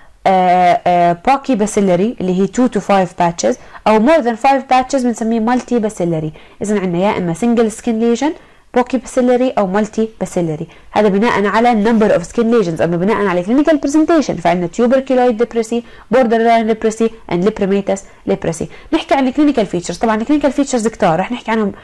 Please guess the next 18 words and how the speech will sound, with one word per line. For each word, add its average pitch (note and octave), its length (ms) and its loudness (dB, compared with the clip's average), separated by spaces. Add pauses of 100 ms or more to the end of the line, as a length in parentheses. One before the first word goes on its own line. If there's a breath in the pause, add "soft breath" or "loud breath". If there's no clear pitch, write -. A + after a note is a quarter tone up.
(280 loud breath)
واحد G#3+ 280 0
واحد. D#3+ 240 -4
أول C#4 180 4
إشي C#4+ 140 -4
في C#4+ 60 0
عندنا B3+ 220 0
skin C#4+ 320 0
involvement، F#3 680 -2 (580 loud breath)
mainly D4 240 4
بتكون G#3+ 440 -2
macules B3+ 640 0
or - 220 0 (160)
plaques، E3 480 -4 (120)
جدًا B3+ 360 0
قليل A#3+ 200 0
إنها G#3 160 -2
تكون G3+ 300 -4 (100)
papules A#3+ 600 0